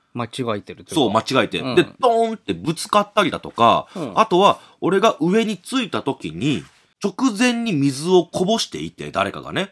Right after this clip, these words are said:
Speaker 2: その水でコテーンって転んじゃったりとか、で、もう逆に追いかけていったのに自分がボコボコになっていくのよ。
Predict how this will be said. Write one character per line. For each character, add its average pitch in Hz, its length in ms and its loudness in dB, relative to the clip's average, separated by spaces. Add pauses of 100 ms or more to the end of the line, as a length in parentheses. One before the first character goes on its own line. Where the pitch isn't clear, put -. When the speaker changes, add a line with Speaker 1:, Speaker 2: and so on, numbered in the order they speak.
(240)
Speaker 2:
そ 202 100 0
の 196 140 4
水 185 320 0
で 202 140 -6 (180)
コ 262 120 -2
テ 240 100 2
ー 240 320 -2
ン 233 60 -6
っ - 20 -12
て - 140 -10
転 175 340 4
ん 175 80 0
じ 170 80 4
ゃ - 20 8
っ 165 80 -2
た 185 100 4
り 127 100 2
と 82 80 -6
か、 90 420 2 (560)
で、 147 80 6
も 151 200 4
う 117 40 -2
逆 202 360 2
に 254 100 0
追 208 220 4
い 214 60 -2
か 240 100 0
け 202 80 -2
て 170 80 4
い - 20 -8
っ - 40 -8
た 156 80 -2
の 127 80 0
に 104 40 -2
自 110 120 -8
分 143 100 -2
が 107 100 -2
ボ 85 300 0
コ - 160 4
ボ 254 160 2
コ 254 100 4
に 233 60 4
な 240 60 8
っ 233 40 2
て - 80 -2
い 196 60 -4
く 92 80 -8
の 76 80 -6
よ。 52 160 -16